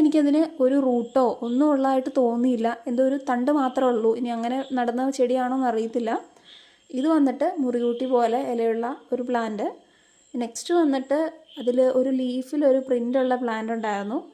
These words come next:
ഇതും പേരറിയത്തില്ല എനിക്ക്. ഇതൊരു ബേബി പ്ലാന്റ് ആയിരുന്നു. ഇത് കണ്ടിട്ട് എനിക്ക് പ്രത്യേകിച്ച് ഒന്നും മനസ്സിലായില്ല. അതിൻ്റെ ലീഫിലെ ഡോട്ടൊക്കെ ആണെങ്കിലും ചെറിയ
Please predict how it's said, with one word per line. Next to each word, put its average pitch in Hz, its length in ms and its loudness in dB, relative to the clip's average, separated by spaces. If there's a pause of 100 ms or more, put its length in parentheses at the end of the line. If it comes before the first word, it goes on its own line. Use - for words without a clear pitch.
(140)
ഇതും 254 240 0
പേരറിയത്തില്ല 247 760 0
എനിക്ക്. 233 240 -4 (1000)
ഇതൊരു 339 280 6
ബേബി 240 340 6
പ്ലാന്റ് 254 320 4
ആയിരുന്നു. 240 300 2 (200)
ഇത് 294 140 0
കണ്ടിട്ട് 302 320 4
എനിക്ക് 285 220 4
പ്രത്യേകിച്ച് 254 480 -2
ഒന്നും 254 260 4
മനസ്സിലായില്ല. 247 640 0 (580)
അതിൻ്റെ 233 380 0
ലീഫിലെ 247 500 -2
ഡോട്ടൊക്കെ 240 520 0
ആണെങ്കിലും 240 280 0 (140)
ചെറിയ 254 260 2